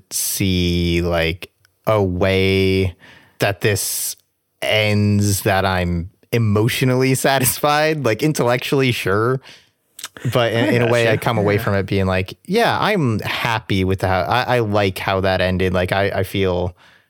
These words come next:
Speaker 1: I don't know. It, it's hard to describe, I guess.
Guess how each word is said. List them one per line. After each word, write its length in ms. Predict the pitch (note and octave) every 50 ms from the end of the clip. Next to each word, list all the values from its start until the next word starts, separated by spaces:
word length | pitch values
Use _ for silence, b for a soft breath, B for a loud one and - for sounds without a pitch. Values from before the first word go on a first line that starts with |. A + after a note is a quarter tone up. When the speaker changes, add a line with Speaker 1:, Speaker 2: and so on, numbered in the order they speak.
| b -
Speaker 1:
I 80 | G2+ F#2+
don't 120 | E2 D#2+
know. 120 | D#2+ - - - -
It, 180 | B2 C3 C3+ C3
it's 120 | C#3 -
hard 220 | - C3+ A#2+ G#2+ F#2+
to 140 | - G#2+ F2
describe, 480 | F2+ G2 - - - B1 D2+ - G#2+ B B B B B -
I 80 | -
guess. 360 | - - - - - - -